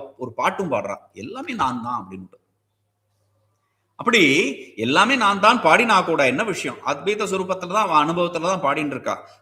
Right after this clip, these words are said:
பாடினா கூட இங்க என்ன சொல்றது அப்படின்னு கேட்டா, சர்வாத்ம பாவம் அப்படிங்கிற அ-, அது, அதை பிரமாணம் வச்சுன்னு சர்வாத்ம பாவம், அது வைஷ்ணவர்களோட கூத்துரா?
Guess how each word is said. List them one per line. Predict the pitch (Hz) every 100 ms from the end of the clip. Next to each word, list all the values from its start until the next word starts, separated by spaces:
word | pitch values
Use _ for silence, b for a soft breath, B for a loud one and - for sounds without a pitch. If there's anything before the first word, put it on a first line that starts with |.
| -
பாடினா | 147 214 254 214
கூட | 170 151
இங்க | 139 131
என்ன | 196
சொல்றது | 247 175 170 151
அப்படின்னு | 143 135
கேட்டா, | 110 101 90 95 123 151 - B B -
சர்வாத்ம | - 156 190 226 247 233 247 214
பாவம் | 190 185 196
அப்படிங்கிற | 180 175 175 156 -
அ-, | 143 156
அது, | 160 175
அதை | 160 180 180
பிரமாணம் | 170 175 202 180
வச்சுன்னு | 147 175 -
சர்வாத்ம | 156 156 139 135 120
பாவம், | 120 113 _
அது | _ 135
வைஷ்ணவர்களோட | 101 127 156 147 127 113
கூத்துரா? | _ 120 _ 95